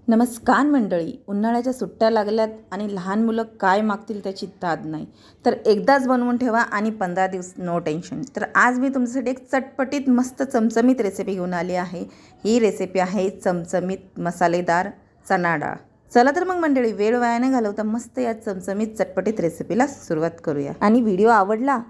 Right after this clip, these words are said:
तर जाता जाता व्हिडिओला लाईक, शेअर आणि सबस्क्राईब नक्कीच करा. तर इथे मी एक वाटी चणा डाळ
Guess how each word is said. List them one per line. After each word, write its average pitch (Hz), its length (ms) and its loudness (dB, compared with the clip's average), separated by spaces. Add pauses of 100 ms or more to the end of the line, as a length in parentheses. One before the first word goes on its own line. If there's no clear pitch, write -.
(140)
तर 254 40 -6
जाता 208 340 0
जाता 214 260 -2
व्हिडिओला 208 400 4
लाईक, 190 340 4
शेअर 220 240 -2
आणि 226 160 0
सबस्क्राईब 226 540 -4
नक्कीच 220 460 0
करा. 156 220 2 (100)
तर 226 80 0
इथे 233 240 4
मी 254 260 0
एक 240 220 4
वाटी 240 240 0
चणा 202 300 -2
डाळ 180 200 -2